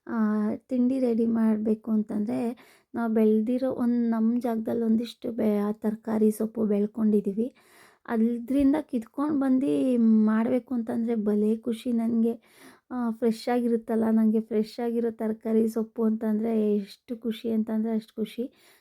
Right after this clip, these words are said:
ಬೇರೆ ಆರ್ಗ್ಯಾನಿಕ್ ಯಾವುದೇ ರೀತಿಯಾದಂಥ ಕೆಮಿಕಲ್ಸ್ ಯೂಸ್ ಮಾಡಿರಲ್ಲ ನಾವು,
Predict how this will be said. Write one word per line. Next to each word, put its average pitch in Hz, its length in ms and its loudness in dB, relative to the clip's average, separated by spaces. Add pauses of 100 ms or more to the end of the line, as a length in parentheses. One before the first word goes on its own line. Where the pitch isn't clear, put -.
(160)
ಬೇರೆ 226 160 0
ಆರ್ಗ್ಯಾನಿಕ್ 220 760 0
ಯಾವುದೇ 214 340 0
ರೀತಿಯಾದಂಥ 214 680 -2
ಕೆಮಿಕಲ್ಸ್ 220 640 -4
ಯೂಸ್ 220 220 0
ಮಾಡಿರಲ್ಲ 214 580 0
ನಾವು, 214 380 -2